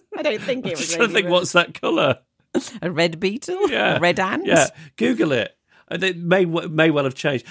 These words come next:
Speaker 2: Or maybe it was that it had some kind of rennet in it or something, now that I think
Speaker 1: I
Speaker 2: on.
Speaker 1: really don't think they put in crushed up beetles.
Speaker 2: Maybe it was
Speaker 1: I think,
Speaker 2: Smarties that had
Speaker 1: I think it's
Speaker 2: crushed
Speaker 1: a,
Speaker 2: up
Speaker 1: I think it's something we should probably check before we say it. Like, <laughs> it's not libelous. I don't know. Anyway, should we move on back to
Speaker 2: Yeah.
Speaker 1: the email?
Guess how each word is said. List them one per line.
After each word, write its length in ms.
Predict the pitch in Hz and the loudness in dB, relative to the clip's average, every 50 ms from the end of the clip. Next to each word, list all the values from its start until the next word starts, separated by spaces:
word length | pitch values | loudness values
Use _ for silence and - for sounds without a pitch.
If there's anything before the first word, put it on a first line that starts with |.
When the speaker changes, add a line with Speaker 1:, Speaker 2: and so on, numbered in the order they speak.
| - - | -10 -4
Speaker 2:
Or 100 | - 156 | -2 0
maybe 280 | 156 156 170 180 165 170 | 4 4 4 6 6 4
it 80 | 156 - | 2 2
was 120 | 139 127 | 0 0
that 160 | 147 135 - 131 | 0 0 0 0
it 80 | 123 | 0
had 240 | 127 120 120 113 - | 0 0 -2 -2 -4
some 220 | - - 131 120 | -4 -4 -4 -2
kind 160 | 113 123 120 117 | 0 0 2 2
of 200 | 113 107 117 - - _ _ _ _ _ - - 98 - - | 0 0 -2 -8 -20 _ _ _ _ _ -20 -20 -20 -18 -12
rennet 520 | - - 101 117 120 131 131 120 - - - | -6 -2 0 0 2 2 2 0 0 0 -2
in 120 | - 104 | -2 0
it 80 | 104 107 | -2 -2
or 120 | 113 110 | -4 -4
something, 360 | - - 117 113 - 113 110 | -4 -6 -8 -8 -6 -6 -4
now 140 | 104 101 101 | -2 -2 -2
that 140 | 98 101 - | -2 -4 -6
I 40 | - | -6
think 260 | 101 - 107 104 98 | -8 -8 -6 -4 -2
Speaker 1:
I 40 | 185 | -2
Speaker 2:
on. 180 | 165 110 - 170 | -2 0 0 2
Speaker 1:
really 220 | 185 190 180 170 | 4 4 4 4
don't 180 | 165 170 151 143 | 4 2 2 2
think 140 | - 151 87 | 0 -2 -2
they 80 | 123 135 | -2 -4
put 200 | - - 147 - | -2 -2 -4 -2
in 160 | - 135 131 | -2 -4 -6
crushed 240 | 123 - 131 - - | -6 -6 -8 -8 -8
up 120 | 113 92 123 | -10 -8 -8
beetles. 420 | 127 135 131 - - - - - | -8 -8 -8 -8 -10 -10 -6 -4
Speaker 2:
Maybe 220 | - 185 349 359 403 | -2 -2 -2 -2 -4
it 80 | 339 | -6
was 140 | 240 190 - | -6 -4 -2
Speaker 1:
I 20 | - | 0
think, 140 | 180 - | 0 0
Speaker 2:
Smarties 540 | 214 185 240 269 262 254 - - 214 175 151 | 0 -2 -4 -4 -4 -6 -6 -6 -6 -4 -4
that 180 | 165 135 117 120 | -4 -6 -4 -2
had 100 | 196 196 | 0 2
Speaker 1:
I 40 | 214 | 2
think 160 | - 453 - | 2 2 4
it's 100 | 480 494 | 4 4
Speaker 2:
crushed 140 | 466 - - | 4 2 0
Speaker 1:
a, 40 | |
Speaker 2:
up 40 | - - - - - | -6 -10 -16 -16 -8
Speaker 1:
I 40 | - | -6
think 160 | - 466 494 | -4 -4 -4
it's 80 | 453 - | -6 -8
something 200 | - 240 339 262 | -6 -6 -4 -2
we 100 | 202 - | -2 -2
should 100 | - - | -2 -2
probably 220 | - 170 151 156 151 | -4 -4 -4 -4 -4
check 280 | - - - - - | -2 0 0 0 0
before 200 | 156 156 147 165 | -2 -4 -4 -2
we 80 | 156 156 | -2 -2
say 380 | - - 175 165 160 147 147 | 0 0 2 2 2 0 -2
it. 120 | 147 127 - | -2 -4 -4
Like, 120 | 151 180 - | -4 -4 -4
<laughs> 100 | - 226 | -4 -6
it's 140 | 320 - | -8 -6
not 140 | 359 302 208 | -6 -2 2
libelous. 600 | 220 269 320 302 285 254 165 151 147 - - - | 4 4 4 4 2 0 -2 -4 -4 -4 -2 -2
I 60 | 202 | 0
don't 140 | 202 208 214 294 339 - | 0 2 4 4 4 4
know. 420 | - 427 311 196 180 170 170 180 262 - _ - - _ _ _ _ _ _ _ _ - | 2 0 0 0 0 -2 -2 -4 -8 -12 _ -20 -20 _ _ _ _ _ _ _ _ 0
Anyway, 400 | 220 208 175 156 139 120 - - 160 - _ _ _ _ _ _ _ | 2 2 2 2 0 -4 -6 -10 -14 -16 _ _ _ _ _ _ _
should 100 | - - | -4 -2
we 60 | 180 | 0
move 180 | 175 165 165 147 | 2 2 2 2
on 80 | 156 127 | 0 -2
back 120 | 123 - | -2 -2
to 80 | - 160 | 0 2
Speaker 2:
Yeah. 80 | 147 123 | 2 2
Speaker 1:
the 80 | 117 | 2
email? 280 | 127 123 117 110 - | 0 -4 -6 -8 -12